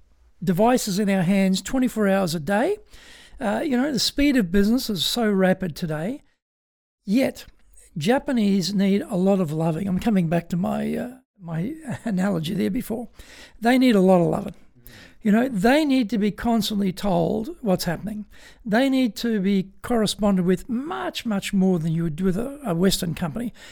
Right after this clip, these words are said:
We all tend to be, it's an irony, really. This is the country of Zen. And in the West, we are all very Zen, which is to say sparse and minimal, uh,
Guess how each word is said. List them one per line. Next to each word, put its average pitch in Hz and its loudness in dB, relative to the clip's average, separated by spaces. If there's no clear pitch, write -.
We 302 6
all 370 6
tend 285 2
to 269 4
be, 294 2
it's - 0
an 262 -4
irony, 233 2
really. 202 0
This 302 4
is 370 2
the 330 4
country 233 0
of 160 0
Zen. 202 0
And 247 4
in 285 4
the 254 6
West, 294 4
we 302 6
are 277 6
all 226 6
very 196 2
Zen, 220 0
which 208 -2
is 185 2
to 175 -4
say 170 2
sparse 220 4
and 185 2
minimal, 226 4
uh, 202 2